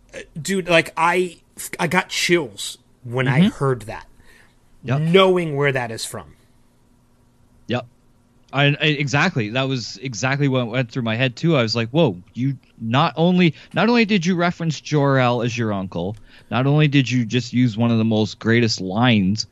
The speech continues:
Speaker 2: but you used it right out of the Superman movie."
Speaker 1: Yeah.
Speaker 2: And it was like,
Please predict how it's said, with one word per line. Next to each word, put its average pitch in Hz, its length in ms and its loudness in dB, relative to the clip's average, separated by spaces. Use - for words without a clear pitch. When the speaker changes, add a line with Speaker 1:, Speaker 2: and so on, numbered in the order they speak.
Speaker 2:
but - 140 -4
you 123 120 4
used 143 180 6
it 127 140 4
right 135 200 4
out 135 140 4
of 110 140 -8
the 110 80 -6
Superman 117 520 -2
movie." 139 320 2
Speaker 1:
Yeah. 101 180 -14
Speaker 2:
And 123 160 2
it 120 100 0
was 113 200 0
like, 101 240 -2